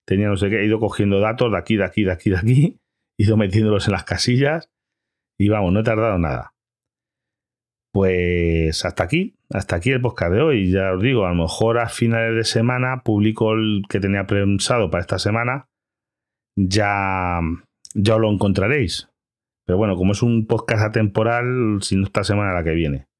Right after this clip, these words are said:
Desde aquí, pues, eh, tener un invitado, pues no quiero revelarlo. Ya le, ya le mandaré por privado y diré que le había dicho que esta semana, pues no, se va a posponer por culpa de esto.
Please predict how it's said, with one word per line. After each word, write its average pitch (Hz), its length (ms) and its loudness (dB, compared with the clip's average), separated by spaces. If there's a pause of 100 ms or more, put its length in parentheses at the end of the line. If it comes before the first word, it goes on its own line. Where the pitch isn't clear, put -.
(760)
Desde 87 200 0
aquí, 98 320 -2
pues, 85 760 -2 (1200)
eh, 92 160 0
tener 95 140 0
un 104 100 4
invitado, 104 460 2
pues 104 140 0
no 92 140 0
quiero 92 200 0
revelarlo. 95 840 0 (240)
Ya 80 180 0
le, 82 360 -2
ya 87 120 0
le 87 80 0
mandaré 85 300 0
por 92 160 -2
privado 95 340 0
y 95 60 2
diré 87 180 0
que 87 280 -2
le 78 100 -2
había 87 140 0
dicho 95 200 -2
que 92 80 0
esta 95 160 -4
semana, 98 340 -2
pues 87 160 0
no, 78 260 -2
se - 120 -6
va 85 60 0
a 85 60 -4
posponer 90 460 -2
por 82 200 -2
culpa 80 280 -2
de 67 120 -2
esto. - 200 -14